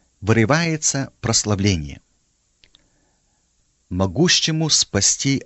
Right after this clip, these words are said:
нас или соблюсти от падения». И Он это совершит. Единому, премудрому Богу, Спасителю нашему,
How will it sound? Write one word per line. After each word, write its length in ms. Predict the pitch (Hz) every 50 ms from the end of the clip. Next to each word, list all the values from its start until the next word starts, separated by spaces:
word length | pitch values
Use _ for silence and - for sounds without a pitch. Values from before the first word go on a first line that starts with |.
| - _
нас 520 | - 98 117 127 95 73 - - - - - _ _ _ _ _ _ _ _
или 180 | 98 92 92 92
соблюсти 720 | - - 101 87 90 95 95 - - - - 127 - - _ _ _ _ _ _ _ - _ _ _ _ _ _ _ _
от 220 | - 110 - - _
падения». 560 | 127 127 113 123 135 107 80 76 71 - - _ _ _ _ _ _ _ _ _ _ _ _ _ _ _ _ _ _ _ _ _ _ _ _ _ _ _ _ _ _ _ _ _ _ _ _ _ _ _ _ _ -
И 180 | 120 107 - -
Он 240 | - 151 170 175 - - -
это 360 | 135 147 - 143 139 - - -
совершит. 680 | - - 110 98 107 110 - - - - - - _ _ _ _ _ _ _ _ _ _ _ _ _ _ _ _ _ _ _ _ _ _ _ _ _ -
Единому, 760 | 98 92 101 101 92 87 107 143 147 151 151 143 143 139 131 - _ _ _ _ _ _ _ _
премудрому 640 | - 113 113 113 135 165 175 117 110 110 107 104 92
Богу, 460 | 80 76 90 95 104 104 110 110 113 - _ _ _ _ _ _ _ _ _ _ _ _ _
Спасителю 800 | - - - - - 120 113 - - 185 185 - 127 95 95
нашему, 640 | 87 82 92 107 117 120 - - 127 123 123 120